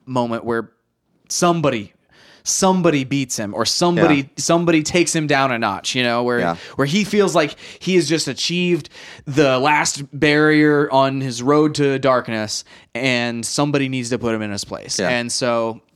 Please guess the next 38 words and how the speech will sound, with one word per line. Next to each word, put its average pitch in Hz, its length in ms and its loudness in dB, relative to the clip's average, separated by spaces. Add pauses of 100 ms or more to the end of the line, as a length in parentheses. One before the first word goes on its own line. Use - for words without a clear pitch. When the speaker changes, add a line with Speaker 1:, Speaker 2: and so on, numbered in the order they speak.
Speaker 1:
that 135 220 2
happening, 143 460 2
like, 117 180 -4
you're 127 160 -4
super 165 420 2
invested 127 380 -2
in 107 100 -6
that. 104 240 -8
But 127 240 2 (140)
Speaker 2:
I 160 120 4
agree 165 180 6
with 123 80 2
that. 120 240 4
I, 127 80 4
like, 131 240 0
my, 131 240 2
mine 131 260 0
specifically 107 480 -4
is, 98 180 -4
like, 95 140 -6
the - 80 -16
celebration 101 540 -2
after 95 180 -8
they, 92 120 -2
like, 87 180 -4
just, 87 220 -14
they, 90 200 -4
Speaker 1:
Right. 98 400 -6
Speaker 2:
they 92 120 -2
destroy 92 340 -4
the 87 80 -8
whole, 85 340 -4
like, 76 220 -8
weapon, 87 220 -4
and 69 160 -10
it's - 80 -14
just 85 120 -12
like, 82 160 -10